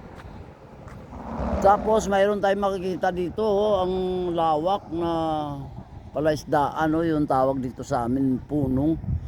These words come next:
Tawag dito sa Lilo, punong. Tapos, dito naman, makikita natin yung bundok ng, ah, Igbaras, Tubungan,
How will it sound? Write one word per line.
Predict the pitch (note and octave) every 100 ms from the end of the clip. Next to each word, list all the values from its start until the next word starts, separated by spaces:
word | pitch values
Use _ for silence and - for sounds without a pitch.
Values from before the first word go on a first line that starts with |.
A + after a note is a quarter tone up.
| - - - - -
Tawag | D#3+ D#3 D#3
dito | C#3+ C#3
sa | D3
Lilo, | D3 C#3+ C3 C#3+
punong. | - F3 E3 C3+ A2+ F2+ E2 - - - - - - - - - - - - - - -
Tapos, | - F#3+ - G#3 -
dito | G#3+ F#3
naman, | G3 G3 F3 F#3
makikita | E3 D#3 E3+ -
natin | E3+ D#3+ - F3+ F#3
yung | F#3 E3+
bundok | D3+ D#3 C#3 A3+ A#3 _ D3
ng, | D3+ D#3+
ah, | D#3+ D#3 C#3+
Igbaras, | D3 A#2 C#3+ D#3 F#3 G3 G3 G3 D3+ - - - _ _ _ _ _ _ _ - _ - - - - - -
Tubungan, | - D#3 D3 D#3 C#3+ D3 D#3 F3 F#3+ F#3+ E3